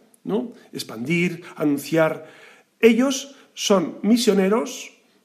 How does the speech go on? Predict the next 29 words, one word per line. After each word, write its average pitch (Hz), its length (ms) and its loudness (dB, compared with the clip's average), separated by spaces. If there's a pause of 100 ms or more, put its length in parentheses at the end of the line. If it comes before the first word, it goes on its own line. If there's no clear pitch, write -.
o 151 120 -4
si 165 100 -8
me 151 80 0
permiten, 156 380 -2
catequistas, 214 880 -2 (300)
de, 185 880 2
eh, 156 460 -2
un 208 160 6
estilo 214 300 4
de 214 120 6
vida 226 560 -2
contrario 180 760 0 (380)
a 180 100 -8
Jesucristo. - 680 -10 (920)
O - 40 -10
sea, - 160 -6
no 214 200 4
complementario, 226 680 2
porque 139 200 -6
claro, 208 260 0 (420)
e-, 220 200 -6
e-, 214 200 -2
ellos 240 400 0
se 208 140 2
presentan 208 460 0
como 175 240 -4
complementarios 170 840 0
al 196 120 -2
cristianismo, 165 680 -4